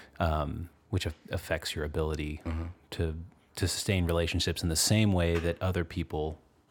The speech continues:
Speaker 1: may.
Speaker 2: Right.
Speaker 1: Um, but there's also an, an element, I think, of the question, uh, you know, I kn-, I think I noticed maybe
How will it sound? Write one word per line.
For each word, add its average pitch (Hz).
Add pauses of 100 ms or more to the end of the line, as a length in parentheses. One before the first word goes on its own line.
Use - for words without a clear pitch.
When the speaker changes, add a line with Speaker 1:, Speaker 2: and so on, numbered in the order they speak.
(140)
Speaker 1:
may. 87
Speaker 2:
Right. 80 (640)
Speaker 1:
Um, 80 (600)
but 101
there's 127
also 135
an, 104
an 95
element, 95 (140)
I 90
think, 92
of 85
the 87
question, 85
uh, 98
you 110
know, 110
I 110
kn-, 131
I 113
think 160
I 135
noticed 113 (1120)
maybe 175